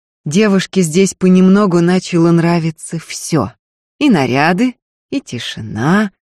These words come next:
и прохлада, особенно сильно чувствующиеся после жаркой улицы, и стакан ледяного лимонада, который специально принесли для неё,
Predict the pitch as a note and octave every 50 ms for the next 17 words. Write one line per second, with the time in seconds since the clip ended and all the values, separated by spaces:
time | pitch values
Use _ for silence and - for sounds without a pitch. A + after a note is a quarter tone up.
0 | _ _ _ - - G#2+ - - C3 B2 - - - A2+ A2 A#2 B2+ C#3 D#3 F3
1 | E3+ E3+ F#3 F#3 _ _ _ _ _ - E3+ F#3 - - G3+ F#3+ F3 G3 F#3+ F#3+
2 | F#3+ F3+ - - - F#3 F#3 F#3 F3+ F3 - - - F3+ F3 - - - D#3+ F3
3 | F3 E3+ D#3 - - F3 E3+ E3 - - D#3+ D3+ - F3 E3 - - D#3+ D#3+ D3
4 | E3 E3 E3 - - D#3+ D#3+ E3 D#3+ E3 D#3 D3 C#3+ - - - D3 D3+ _ _
5 | _ _ _ _ _ - F3+ G#3 F#3+ - A#3+ B3 - D#4+ D#4 C4 G#3 F3+ E3+ D3
6 | E3+ E3 D#3+ D#3 D3 C3 D3+ C#3 C#3 C#3+ C#3+ C#3 C3+ C3+ C3 C3+ C#3+ D#3 F3 F3+
7 | F3 G#3+ - - A3+ A3+ - A#3 A3+ A3+ A3 - - - G#3+ G#3 - - G#3 G#3+
8 | A3 G#3 G#3 G#3 F#3+ A3 A3 A3 G#3+ G#3+ G3+ - - G#3 G#3+ F#3 F3 F#3+ G#3 G3+
9 | G3+ G#3 G3 G#3 G#3 G3